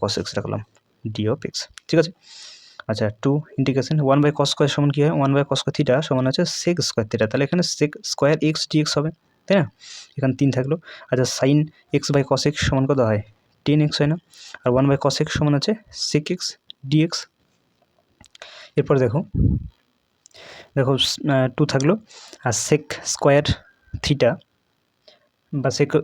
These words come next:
sec স্কয়ার x এর ইন্টিগ্রেশন কত হয়? টেন এক্স হয়, তাই না? এখানে তিন থাকলো, sec x টেন এক্স এর ইন্টিগ্রেশন কত হয়? sec x plus c, where c is integrating constant, সমাকলন ধ্রুবক।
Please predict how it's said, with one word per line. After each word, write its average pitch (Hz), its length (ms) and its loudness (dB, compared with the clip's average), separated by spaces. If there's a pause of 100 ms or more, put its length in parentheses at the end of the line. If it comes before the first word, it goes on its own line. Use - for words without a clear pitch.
(140)
sec 143 120 0 (100)
স্কয়ার 151 200 4 (220)
x - 20 -10 (380)
এর 139 80 6 (220)
ইন্টিগ্রেশন 139 400 4
কত 139 180 4
হয়? 110 120 2 (1040)
টেন 147 220 4
এক্স 151 180 -4
হয়, 156 100 0 (320)
তাই 190 140 2
না? 143 40 2 (560)
এখানে 139 180 2 (100)
তিন 147 180 4
থাকলো, 139 200 2 (360)
sec 151 140 0 (120)
x - 20 -6 (160)
টেন 143 200 4
এক্স 151 140 -2
এর 143 120 2
ইন্টিগ্রেশন 139 380 2
কত 135 160 2
হয়? 110 120 0 (280)
sec 143 180 -2 (120)
x - 20 -10 (640)
plus 131 200 2 (100)
c, - 20 -2 (560)
where 135 220 4 (100)
c - 40 0 (260)
is 156 100 4 (480)
integrating 135 520 2 (180)
constant, 143 360 2 (100)
সমাকলন 131 480 0
ধ্রুবক। 147 240 0